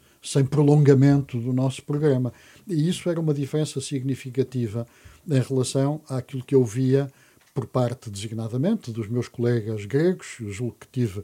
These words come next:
três colegas, três embaixadores da Grécia durante aquele período, eh, e também aquilo que eu, eh, lia e via nas notícias sobre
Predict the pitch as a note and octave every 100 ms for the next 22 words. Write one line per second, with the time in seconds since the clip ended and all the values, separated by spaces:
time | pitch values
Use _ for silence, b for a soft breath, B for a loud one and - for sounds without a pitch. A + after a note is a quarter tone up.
0 | b b b D3+ C#3 C3 - A#2 B2 C3+
1 | B2 A#2 B2+ A2+ A2+ A#2 - A2+ B2 A2
2 | A#2 B2 B2+ - G#2+ A2+ A2+ A#2 B2 A2
3 | A2 G#2 C#3+ B2+ D3 E3+ - B B B
4 | B F3+ G#3+ - B2 A#2+ C3+ - C#3+ -
5 | A#2+ - C3 C#3 - D#3 B2 A2+ A#2 C3+
6 | C#3+ C#3 b b _ C#3+ A#2+ F#2 C3+ C3
7 | A#2+ A2 A#2+ - C3+ C#3 C#3+ - C#3 C3+
8 | D3